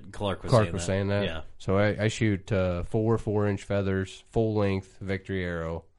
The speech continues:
Speaker 2: and a two hundred inch decap on the end
Speaker 1: <laughs>
Speaker 2: with a sixty gr-,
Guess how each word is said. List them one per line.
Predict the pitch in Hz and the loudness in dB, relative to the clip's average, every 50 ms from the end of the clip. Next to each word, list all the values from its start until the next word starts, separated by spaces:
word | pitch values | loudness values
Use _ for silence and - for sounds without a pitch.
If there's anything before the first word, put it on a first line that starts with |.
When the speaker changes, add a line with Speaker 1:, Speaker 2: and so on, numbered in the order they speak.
| - - - 98 113 - | -16 -14 -10 -10 -8 -6
Speaker 2:
and | 98 95 92 | -4 -2 -2
a | 90 | -4
two | 92 - 110 98 98 | -4 -4 -2 0 0
hundred | 101 92 92 87 87 | 0 0 0 0 -2
inch | 87 87 87 - - | -4 -4 -6 -8 -8
decap | - 90 87 87 - 82 82 80 - - | -8 -8 -8 -8 -6 -6 -6 -6 -6 -8
on | 85 82 | -8 -8
the | 82 82 82 | -8 -6 -6
end | 80 69 71 - - - - - - 117 | -8 -8 -10 -12 -16 -16 -14 -8 -4 -2
Speaker 1:
<laughs> | 110 - - 110 - 95 - | 0 0 0 0 0 -2 0
Speaker 2:
with | - 107 95 | 0 2 0
a | 95 98 | 0 -2
sixty | - - 123 127 123 - 120 | 0 2 0 0 0 -2 -6
gr-, | 98 101 | -6 -6